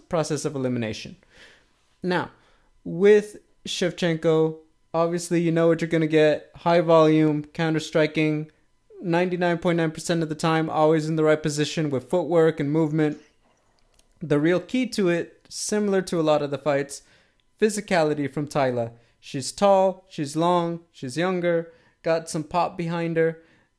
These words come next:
The big key for Tyla, you just have to make this one a little ugly. You just gotta really commit to a lot of, several good habits in there. Attack the legs and good shot selection. Don't try to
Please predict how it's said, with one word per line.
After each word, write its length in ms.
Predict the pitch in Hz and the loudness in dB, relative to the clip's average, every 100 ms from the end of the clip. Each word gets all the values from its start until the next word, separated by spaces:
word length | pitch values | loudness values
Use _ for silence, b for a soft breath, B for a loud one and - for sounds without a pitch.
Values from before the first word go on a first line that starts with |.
| - | -12
The 80 | 139 | -12
big 440 | 143 190 220 214 | -4 0 0 -2
key 160 | - 220 | -8 -6
for 180 | 214 180 | -6 -6
Tyla, 560 | 196 180 185 180 - 180 | -2 -2 0 -2 -4 -10
you 440 | 160 185 214 220 | -8 -6 -4 -4
just 400 | 214 202 190 190 | -4 -4 -4 -4
have 300 | 190 175 - | -2 -2 -4
to 120 | 190 | -8
make 480 | 170 160 165 165 - | -4 -2 -2 -2 -6
this 280 | 170 165 - | -6 -6 -6
one 320 | 165 160 156 | -4 -2 -2
a 80 | 135 | -4
little 420 | 135 165 180 170 | -4 -2 -2 0
ugly. 300 | 165 165 175 | 0 0 -4
You 160 | 170 156 | -4 -6
just 360 | 160 180 - - | -6 -8 -8 -4
gotta 480 | 180 170 160 147 b b b b _ | -2 0 -2 -4 b b b b _
really 460 | 160 170 220 226 214 | -10 0 2 2 0
commit 400 | 196 196 190 185 | -2 -2 -2 -4
to 140 | 165 | -4
a 40 | 147 | -2
lot 260 | 156 165 | 0 0
of, 300 | 160 170 170 | -2 -6 -12
several 400 | - 214 214 196 | -8 -4 -4 -4
good 200 | 175 175 | -4 -4
habits 380 | 160 127 120 - | -2 -4 -4 -8
in 100 | 135 | -6
there. 300 | 120 110 - _ _ _ - | -4 -4 -8 _ _ _ -10
Attack 520 | - - 208 220 220 | -10 -6 -4 -2 -2
the 100 | 214 | -4
legs 580 | 208 208 208 202 202 - _ _ _ - | 0 0 0 -4 -8 -16 _ _ _ -8
and 240 | 147 131 | -8 -4
good 200 | 185 190 190 | -4 -4 -2
shot 260 | 170 147 | -4 -4
selection. 680 | - 143 131 - 135 113 110 _ _ _ _ | -4 -6 -6 -6 -10 -10 -10 _ _ _ _
Don't 300 | 175 202 202 | 0 0 -4
try 280 | - 202 196 | -2 -2 0
to 440 | 180 170 156 151 | 0 0 0 -2